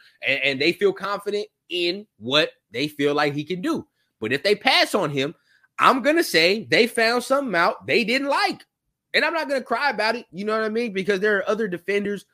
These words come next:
other players in this draft that we can very much well get, and I will be very happy with. Like, yeah, I mean, I know everybody loves Jalen Carter, but if they were to select Tyree Wilson, Christian Gonzalez,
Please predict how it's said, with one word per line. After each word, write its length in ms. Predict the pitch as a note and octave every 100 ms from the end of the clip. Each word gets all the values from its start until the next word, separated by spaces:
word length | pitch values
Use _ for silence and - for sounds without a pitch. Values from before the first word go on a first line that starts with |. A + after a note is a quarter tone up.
| _
other 220 | - G3+ G3
players 420 | - F#3+ F3+ D#3
in 120 | D#3
this 100 | C#3
draft 460 | A#2 E3 F3 F3+ - _
that 120 | B2
we 80 | C3
can 140 | D#3 A2+
very 220 | E3 G3+
much 180 | F#3+ D3+
well 220 | F3 F3
get, 260 | C#3+ D#3+ - - -
and 100 | A#2+
I 60 |
will 120 | C3+
be 120 | C#3 C3
very 260 | C3+ C#3+
happy 300 | C3+ A#2 G2+
with. 200 | F2 - _ -
Like, 220 | A#2 A#2
yeah, 260 | C3 B2
I 60 | A#2
mean, 260 | C3 B2+ A2+ _ _ -
I 100 | C3
know 160 | D3+
everybody 400 | D#3+ E3 D#3+ E3
loves 320 | D#3+ F#3+ G#3
Jalen 280 | D#3+ D3+ C3+
Carter, 380 | C#3 B2 A#2+ B2 _ _ _
but 260 | C3+ C3 B2+
if 200 | C3 B2+
they 140 | D#3
were 160 | D#3+ D#3
to 160 | F3+
select 480 | D#3+ E3+ F3+ G3+ - _ _
Tyree 380 | - E3+ F#3 F#3+
Wilson, 540 | G#3 A#3 - A2+ D#2 _
Christian 400 | _ E3+ F3+ F3
Gonzalez, 800 | F#3 F#3 F#3+ G3+ G3 B2 F2+ -